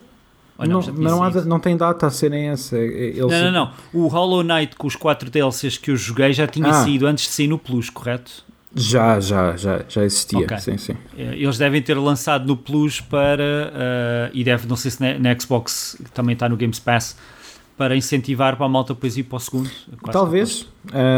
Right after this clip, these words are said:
Speaker 2: Eh, o D L C começou, aliás, o, o segundo jogo começou como sendo um D L C. Ah,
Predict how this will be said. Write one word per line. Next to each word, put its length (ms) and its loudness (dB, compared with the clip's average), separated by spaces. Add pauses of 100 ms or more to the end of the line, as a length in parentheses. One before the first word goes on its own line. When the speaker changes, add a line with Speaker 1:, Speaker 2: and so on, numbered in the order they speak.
(140)
Speaker 2:
Eh, 60 -2
o 80 4
D 100 2
L 120 4
C 180 0
começou, 420 2
aliás, 460 2
o, 220 2
o 40 2
segundo 400 2
jogo 240 2
começou 360 2
como 340 0
sendo 420 0
um 220 -2
D 80 4
L 120 4
C. 300 0 (160)
Ah, 500 -4